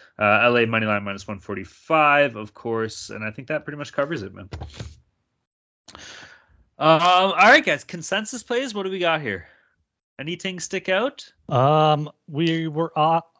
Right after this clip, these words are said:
Speaker 2: all either on Boston or Boston team total over three and a half.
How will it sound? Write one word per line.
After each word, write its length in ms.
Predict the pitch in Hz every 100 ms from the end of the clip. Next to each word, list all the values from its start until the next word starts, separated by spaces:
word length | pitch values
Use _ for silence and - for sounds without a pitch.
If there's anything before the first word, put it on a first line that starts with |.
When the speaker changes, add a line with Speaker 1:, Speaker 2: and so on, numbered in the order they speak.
| _
Speaker 2:
all 320 | - 156 156 -
either 300 | 143 139 143
on 200 | 135 123
Boston 640 | 110 123 131 - - 131 131
or 200 | 135 117
Boston 440 | 107 117 113 - 110
team 260 | - 113
total 420 | 104 - 135 131 135
over 160 | 101
three 200 | 101 117
and 100 | 107
a 40 | 101
half. 500 | 139 143 147 -